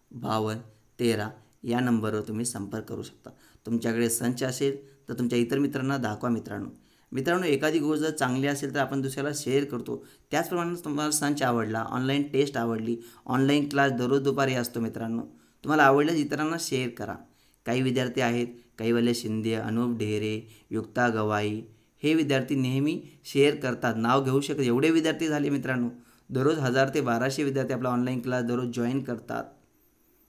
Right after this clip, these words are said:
त्याच्यामुळे तुम्हीसुद्धा शेअर करायला शिका. ज्ञान हे शेअर करायला हवे, कारण शेअर केल्यामुळे आपल्या ज्ञानातसुद्धा वाढ होते मित्रांनो, लक्षात ठेवा.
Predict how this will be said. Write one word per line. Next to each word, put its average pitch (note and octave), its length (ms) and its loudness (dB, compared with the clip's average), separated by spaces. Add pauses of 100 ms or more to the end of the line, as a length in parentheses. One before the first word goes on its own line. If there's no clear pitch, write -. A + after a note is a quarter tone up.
(220)
त्याच्यामुळे D3+ 420 0
तुम्हीसुद्धा D#3 420 0
शेअर C#3 320 0
करायला B2 400 -2
शिका. - 260 -8 (340)
ज्ञान C3+ 300 2
हे E3+ 180 0
शेअर D3 280 0
करायला B2+ 380 0
हवे, A2 220 -4 (340)
कारण C3 120 -2
शेअर C#3 280 4
केल्यामुळे D3+ 340 2
आपल्या D3 240 0
ज्ञानातसुद्धा D#3+ 600 2 (500)
वाढ B2+ 300 6
होते C3 260 0
मित्रांनो, A2+ 320 -2
लक्षात A#2 180 -6
ठेवा. - 280 -14